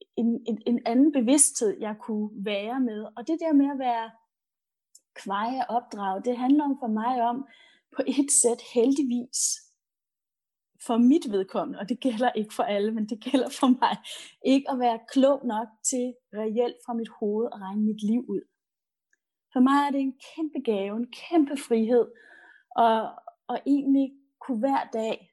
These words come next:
nærmest hvert øjeblik, stille mig til rådighed for det nu, der er til stede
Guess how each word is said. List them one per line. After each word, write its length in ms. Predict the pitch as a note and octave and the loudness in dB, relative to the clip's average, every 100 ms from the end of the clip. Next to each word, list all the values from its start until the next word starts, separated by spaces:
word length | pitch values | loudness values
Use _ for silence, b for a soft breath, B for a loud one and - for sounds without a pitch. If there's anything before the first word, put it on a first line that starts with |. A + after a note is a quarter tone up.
| _ | _
nærmest 420 | A#3 A3+ B3+ - | -2 0 -2 -4
hvert 300 | A3 A3 - | -2 -2 -2
øjeblik, 580 | G#3 G#3 A3+ A3 G#3+ G#3+ | -6 -6 -8 -4 -4 -4
stille 300 | - A#3 G#3+ | -4 -4 -2
mig 140 | G#3+ G#3+ | -4 -4
til 120 | G#3 | -6
rådighed 600 | G3+ G#3+ B3+ A#3 A3 - | -4 -2 -2 0 -4 -4
for 60 | A#3+ | -4
det 200 | B3 B3 | 2 4
nu, 380 | A#3+ B3 C4+ C4+ C4 | 6 6 4 2 -2
der 80 | A3+ | -2
er 80 | - | -2
til 80 | G#3 | -2
stede 460 | - A3+ A3+ C4+ | 0 0 0 -2